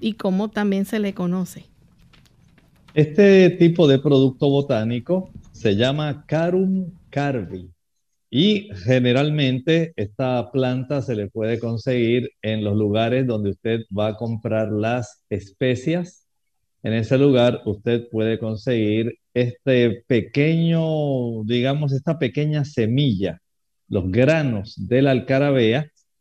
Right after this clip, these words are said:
Speaker 2: Algunas personas no tienen una idea, pero cuando usted va al supermercado, a la sección de las especias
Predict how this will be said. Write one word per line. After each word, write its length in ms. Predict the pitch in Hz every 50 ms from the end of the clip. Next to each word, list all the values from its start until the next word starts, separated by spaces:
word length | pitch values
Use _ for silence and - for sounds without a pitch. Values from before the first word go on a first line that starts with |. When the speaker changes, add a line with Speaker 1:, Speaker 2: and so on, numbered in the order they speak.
| _ _ -
Speaker 2:
Algunas 380 | 117 107 104 113 127 139 135
personas 840 | - 143 127 117 - - 131 127 123 131 139 139 135 - - - - _
no 520 | - 113 113 113 117 120 120 131 135 127 -
tienen 680 | - 135 123 123 127 131 131 131 131 131 131 123 - -
una 720 | 120 120 123 127 127 127 127 127 127 123 120 120 113 110
idea, 560 | 110 117 110 104 117 123 131 143 156 170 165 -
pero 240 | 165 175 180 175 170
cuando 260 | 170 160 156 156 147
usted 420 | 143 - _ 160 160 160 156 160 -
va 360 | 101 120 127 131 139 135 - _ _ _ _ _ _ _ _ _ _ _ _
al 500 | - 117 117 113 110 107 107 107 101 95
supermercado, 1080 | - - 127 107 127 131 139 147 147 139 135 139 135 117 117 117 120 127 127 - - _
a 160 | 104 101 101
la 140 | 104 101 101
sección 640 | - - 107 101 101 - - - 127 135 139 143 131
de 100 | 120 110
las 160 | 120 123 120 143
especias 760 | 131 113 - _ - 113 110 104 107 - 139 151 143 -